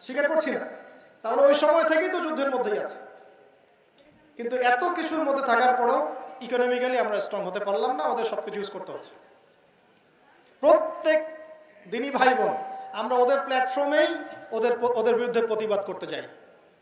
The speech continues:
এবং এটাকে ওরা অস্ত্র হিসেবে ইউজ করে। আপনি একটা পোস্ট দিয়েছেন,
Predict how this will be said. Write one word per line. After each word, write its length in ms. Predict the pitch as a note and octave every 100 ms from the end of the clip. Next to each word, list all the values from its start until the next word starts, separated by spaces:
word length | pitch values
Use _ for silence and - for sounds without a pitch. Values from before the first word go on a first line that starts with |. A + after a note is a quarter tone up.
| _ _ _ _ _ _ _ _
এবং 200 | G3+ G#3+
এটাকে 260 | G#3+ A#3+ A#3+
ওরা 240 | A#3 A#3
অস্ত্র 320 | A3 G#3+ B3+
হিসেবে 280 | B3 B3+ C#4
ইউজ 160 | D#4 -
করে। 200 | B3 A#3 - - - - _ _ _ _ _ _ _ _ _
আপনি 240 | G#3 G#3 B3+
একটা 140 | B3
পোস্ট 300 | B3+ B3+ -
দিয়েছেন, 340 | A3 G3+ E3